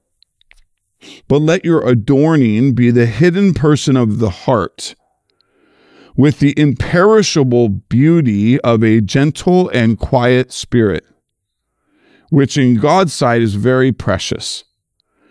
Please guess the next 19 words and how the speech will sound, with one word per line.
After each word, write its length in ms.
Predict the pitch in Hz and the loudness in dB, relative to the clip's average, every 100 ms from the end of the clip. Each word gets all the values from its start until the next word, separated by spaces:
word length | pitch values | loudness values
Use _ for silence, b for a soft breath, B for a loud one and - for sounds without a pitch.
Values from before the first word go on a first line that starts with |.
| B B B B - | B B B B -4
For 220 | 156 147 | 0 2
this 200 | 185 220 | 2 0
is 140 | 202 | 0
how 240 | 151 147 151 | 2 2 2
the 160 | 143 | 2
holy 380 | 120 170 185 208 | 2 2 2 2
women 420 | 165 139 143 147 | 2 2 2 2
who 180 | 127 135 | 4 4
hoped 280 | 127 131 - | 2 0 0
in 200 | 151 135 | 0 2
God 340 | 117 107 113 | 2 2 0
used 340 | 113 156 - - | 0 0 -2 0
to 160 | 156 | 2
adorn 420 | 139 120 170 196 | 2 2 2 4
themselves, 600 | 160 113 98 110 92 90 - B B B | 4 2 0 -2 -2 -4 -8 B B B
by 280 | 113 143 139 | -2 0 0
submitting 680 | - - 151 143 160 190 196 | 0 0 0 2 2 2 2
to 120 | 196 | 2
their 180 | 156 147 | 2 2